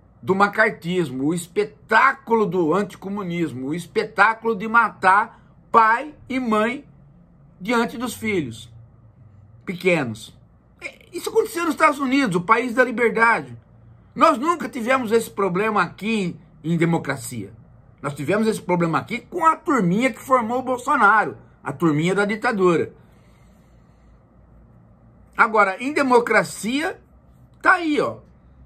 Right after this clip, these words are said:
Quantas vezes o Carluxo abriu conta fantasma pra soltar fake news? Hã? E aconteceu alguma coisa com o Carluxo?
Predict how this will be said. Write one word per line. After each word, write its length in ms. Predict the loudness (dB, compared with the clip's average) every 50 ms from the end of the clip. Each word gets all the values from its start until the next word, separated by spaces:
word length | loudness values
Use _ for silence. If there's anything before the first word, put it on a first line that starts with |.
| -20 _ -20 _ -20 _ _ _ _ _ _ _ _
Quantas 600 | 2 2 2 2 2 2 2 2 2 2 -2 -2
vezes 480 | 2 2 4 6 4 4 2 -2 -6 -6
o 80 | -6 -4
Carluxo 580 | 2 2 2 2 2 -2 -2 -2 -2 0 0
abriu 380 | 0 0 -2 -4 -2 -2 -2 -4 -6 -6
conta 640 | -4 -2 0 0 0 -2 -2 -4 -6 -6 -6 -8 -16 -20 -20
fantasma 960 | _ -6 -2 0 0 0 0 2 2 4 4 2 0 -2 -8 -10 -10 -10 -10 -12 _ _ _ _ _ _ _ _ _ _ 0
pra 160 | 0 0 2
soltar 440 | 2 0 0 0 2 4 2 2 2
fake 380 | 2 0 0 0 -2 -4 -4
news? 540 | -4 -2 0 -2 -2 -2 -4 -12 -16 -20 _ _ _ _ _ _ _ _ _ _ _ _ _ _ _ _ _ _ _ _ _ -4
Hã? 360 | 2 4 4 4 4 2 -2 -12 -20 _ _ _ _ -20 _ _ _ _ _ _ _ _ _ _ _ _ _ _ _ _ _ _ 0
E 60 | 0
aconteceu 640 | 0 2 2 -2 0 0 -2 -2 -2 0 2 2 4
alguma 380 | 2 2 0 0 2 2 2
coisa 400 | 0 -2 -2 2 2 2 2 0
com 180 | -4 -4 -6 -6
o 60 | -6
Carluxo? 640 | -4 -2 0 0 0 -2 -4 -4 -6 -6 -12 -18 -20